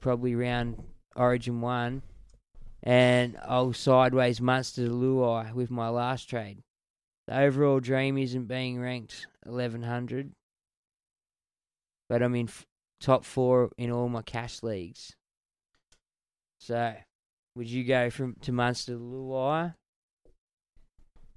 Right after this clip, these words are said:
And would you go to Cody Walker?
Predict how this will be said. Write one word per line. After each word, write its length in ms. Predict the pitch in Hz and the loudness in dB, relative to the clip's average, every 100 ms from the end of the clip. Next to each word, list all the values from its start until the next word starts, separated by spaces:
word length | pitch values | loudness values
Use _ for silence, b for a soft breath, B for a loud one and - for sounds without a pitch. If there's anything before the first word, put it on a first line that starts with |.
| - _ _ _ _ _ _ - | -20 _ _ _ _ _ _ -6
And 200 | 117 117 | -4 -2
would 120 | 117 | -4
you 80 | 113 | -2
go 200 | 117 113 | 0 0
to 40 | 107 | -2
Cody 320 | 127 110 107 | -2 -2 -2
Walker? 540 | 101 113 - 82 - | -2 -4 -4 -10 -12